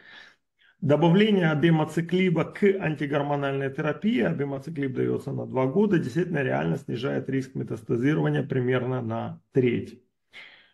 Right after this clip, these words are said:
А, и эти данные были представлены, я же говорю, пятилетние данные были сейчас представлены на эсмо.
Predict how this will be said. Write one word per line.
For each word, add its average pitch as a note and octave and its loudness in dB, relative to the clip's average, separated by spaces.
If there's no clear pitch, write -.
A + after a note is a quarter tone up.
А, B2+ 4
и F3 4
эти F#3+ 4
данные E3 4
были C#3 2
представлены, C3+ 0
я A#2+ -4
же A#2 -6
говорю, A#2+ -2
пятилетние B2+ 0
данные B2 -6
были A#2+ -4
сейчас A#2 -4
представлены B2 0
на C#3 2
эсмо. F#3 -2